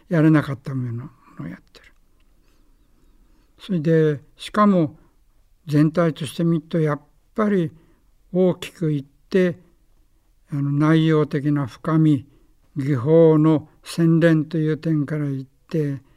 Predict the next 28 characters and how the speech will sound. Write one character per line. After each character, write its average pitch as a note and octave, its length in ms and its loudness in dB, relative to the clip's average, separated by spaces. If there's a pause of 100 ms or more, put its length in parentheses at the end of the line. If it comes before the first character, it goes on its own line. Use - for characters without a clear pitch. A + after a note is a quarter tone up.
(400)
や D3+ 80 -8
っ A2+ 80 -12
ぱ E3+ 140 -6
り、 C3 160 -6 (840)
な B2 140 -12
ん - 20 -14
て - 120 -20
い - 20 -16
う - 20 -14
の、 C3+ 100 -18
進 F#3 300 -2
歩 - 200 -16
っ - 20 -20
て - 240 -16
い G3+ 60 -10
う A#3 60 -10
の A3 120 -14
か - 140 -16
な、 C#3 460 -12 (360)
先 - 360 -12
に C#3+ 140 -2
進 D#3 460 -4
ん - 20 -6
で D#3 140 -6
い C#3 120 -8 (180)
ま D#3+ 220 -2
す D#3+ 140 -12
ね。 D3+ 240 -8